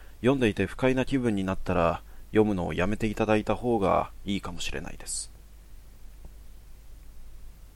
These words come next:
あれを見つけたのは、今から八年前、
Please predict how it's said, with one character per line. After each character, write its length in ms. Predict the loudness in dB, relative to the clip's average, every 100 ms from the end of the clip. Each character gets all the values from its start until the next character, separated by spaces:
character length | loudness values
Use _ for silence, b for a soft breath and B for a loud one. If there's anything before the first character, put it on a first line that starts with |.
| -20 -20 -20 -20 -20 -20 -18 -18 -18 -8 2
あ 80 | 6
れ 80 | 8
を 100 | 6
見 140 | 2
つ 80 | 0
け 100 | 2
た 100 | 2
の 140 | 4
は、 320 | 6 6 4 2
今 220 | 0 2
か 100 | 2
ら 80 | 2
八 320 | 2 0 0
年 220 | 0 0 2
前、 280 | 0 -2